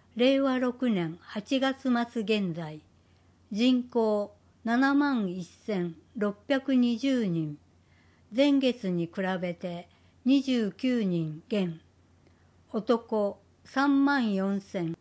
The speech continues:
二百八十九人。四人減。女三万七千三百三十一人。二十五人減。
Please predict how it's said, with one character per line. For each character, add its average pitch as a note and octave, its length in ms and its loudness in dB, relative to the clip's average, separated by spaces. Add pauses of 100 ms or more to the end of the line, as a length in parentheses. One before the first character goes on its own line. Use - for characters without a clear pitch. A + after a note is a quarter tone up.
(120)
二 A#3 240 0
百 C4 180 -4
八 A3 120 -4
十 B3 460 -2
九 B3+ 300 0
人。 D#3+ 360 -2 (960)
四 A#3+ 160 4
人 B3 380 4
減。 E3 320 -2 (920)
女 A3 600 0 (380)
三 C#4 400 4
万 C#4 280 2
七 F#3+ 400 -2
千 E3 320 -4 (160)
三 C4+ 360 0
百 G3 260 -6
三 B3 340 -2
十 F3+ 440 -6
一 G#3+ 320 -4
人。 D#3 300 -4 (840)
二 C#4 160 6
十 C4 320 2
五 F#3 180 -2
人 G3+ 380 2
減。 E3+ 320 -2